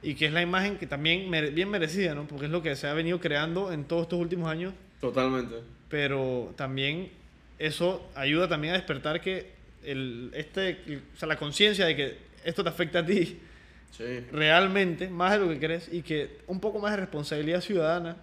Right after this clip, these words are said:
Speaker 1: o de informarse, que es lo que buscamos hacer a través también de esta vía, también ayuda un poco más a hacer esa diferencia hasta con tu voto, que uno lo menosprecia y no, no va a votar, si va a ser lo mismo siempre, lo mismo siempre.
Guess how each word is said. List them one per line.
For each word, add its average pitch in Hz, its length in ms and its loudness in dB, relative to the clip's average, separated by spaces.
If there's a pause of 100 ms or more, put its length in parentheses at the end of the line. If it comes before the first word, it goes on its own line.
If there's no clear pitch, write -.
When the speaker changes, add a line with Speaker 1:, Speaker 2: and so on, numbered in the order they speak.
(240)
Speaker 1:
o 156 120 -2
de 156 60 0
informarse, 151 640 0
que 160 100 -2
es 175 40 0
lo 180 60 2
que 170 80 0
buscamos 160 300 -2
hacer 151 160 -2
a 165 60 0
través 151 240 -4
también 160 220 -4
de 165 60 -2
esta 160 180 -4
vía, 170 240 2 (580)
también 160 280 0
ayuda 185 180 6
un 185 120 2
poco 180 220 0
más 185 200 2
a 160 140 4
hacer 175 200 2
esa 190 160 2
diferencia 175 680 2
hasta 156 200 -2
con 156 160 -2
tu 156 80 -2
voto, 170 260 2
que 147 60 -2
uno 175 100 -2
lo 190 80 -2
menosprecia 170 560 0
y 135 80 -2
no, 135 160 -4
no 135 120 -4
va 151 40 0
a 160 60 0
votar, 139 360 0
si 135 140 -4
va 135 80 2
a - 20 -2
ser 165 140 0
lo 165 80 2
mismo 170 260 0
siempre, 165 400 0
lo 151 100 -4
mismo 165 240 -2
siempre. 156 400 -2